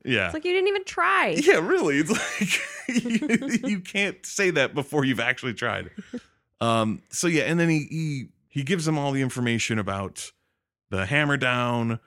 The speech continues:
Speaker 1: and, you know, they're gonna destroy Manhattan if the bomb attack doesn't work
Speaker 2: Mm-hmm.
Speaker 1: and all that stuff, whatever. And that I understand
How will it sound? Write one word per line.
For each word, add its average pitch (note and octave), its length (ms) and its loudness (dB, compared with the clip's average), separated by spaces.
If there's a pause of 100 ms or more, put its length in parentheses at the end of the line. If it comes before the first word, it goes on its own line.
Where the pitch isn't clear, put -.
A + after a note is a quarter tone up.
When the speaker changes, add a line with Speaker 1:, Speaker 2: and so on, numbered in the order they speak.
(240)
Speaker 1:
and, G2 460 0
you G2 60 -2
know, F#2+ 120 -4
they're F#2+ 80 -4
gonna F#2+ 180 -4
destroy B2 380 0
Manhattan A2+ 720 -2
if G2+ 200 -4
the G2+ 80 -6
bomb A2 300 -2
attack A2 340 -4
doesn't G#2+ 320 -2
work G2+ 560 -2
Speaker 2:
Mm-hmm. F#3+ 360 -4
Speaker 1:
and G#2+ 200 2
all B2 160 2
that A#2+ 200 0
stuff, A#2 360 -4
whatever. A2+ 340 2
And G#2+ 220 -4
that C#3+ 180 2
I D3+ 100 2
understand B2 760 -2